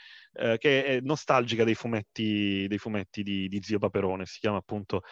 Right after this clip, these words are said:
Ventenni che si commuovono leggendo la storia di Zio Paperone, o qualcosa del genere, se non erro, eh, che però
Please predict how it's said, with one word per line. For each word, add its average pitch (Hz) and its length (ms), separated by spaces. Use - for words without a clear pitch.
Ventenni 117 400
che 104 80
si 110 160
commuovono 117 340
leggendo 104 320
la 98 80
storia 101 260
di 98 60
Zio 98 140
Paperone, 101 480
o 107 140
qualcosa 92 360
del 90 100
genere, 80 280
se - 100
non 78 120
erro, 67 200
eh, 135 260
che 220 140
però 117 320